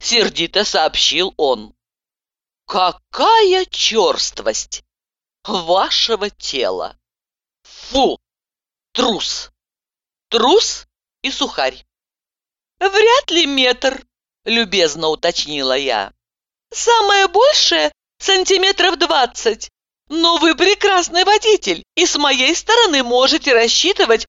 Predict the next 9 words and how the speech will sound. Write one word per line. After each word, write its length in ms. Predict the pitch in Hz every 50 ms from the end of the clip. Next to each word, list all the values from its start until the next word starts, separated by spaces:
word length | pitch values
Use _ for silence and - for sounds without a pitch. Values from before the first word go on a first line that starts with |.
| _ -
только 600 | 269 269 262 277 311 392 440 440 - - 381 349
на 240 | 294 226 233 254 247
благодарность». 1040 | 220 220 233 220 - 208 190 - 170 165 170 160 160 160 165 - - - - - _ _ _ _ _ _ _ _ _ _ _ _ _ _ _ _
В 140 | - 196 214
ответ 480 | 233 226 226 - 196 208 226 277 - -
я 120 | 311 339
получила 600 | 330 294 285 262 240 247 - 202 185 190 202 214
роскошную 800 | 240 277 302 - - - 175 175 180 - - 196 214 233 262 285
улыбку. 800 | - - 339 330 294 220 208 214 - - - - 233 254 277